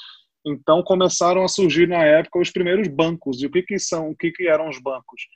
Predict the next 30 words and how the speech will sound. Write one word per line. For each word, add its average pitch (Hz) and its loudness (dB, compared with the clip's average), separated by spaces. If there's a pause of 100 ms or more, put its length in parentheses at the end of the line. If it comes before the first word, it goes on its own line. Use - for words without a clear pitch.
(380)
Nada 156 0
mais 175 -2
eram 175 4
do 175 0
que 180 2
as 165 4
grandes 165 0
famílias 160 2
ricas, 147 0
né? 139 -8
É, 139 0
é, 135 -2
é, 135 -2
é, 127 -2 (180)
elas 147 0 (320)
armazenavam 160 4
ouros 143 0
das 135 -4
pessoas 180 -2
e 196 -2
davam 196 2
um 208 -6
certificado, 202 2
era 156 0
um 156 -10
papel 190 4
dizendo 190 -4
assim: 185 -8 (560)
essa 156 0
pessoa 175 -4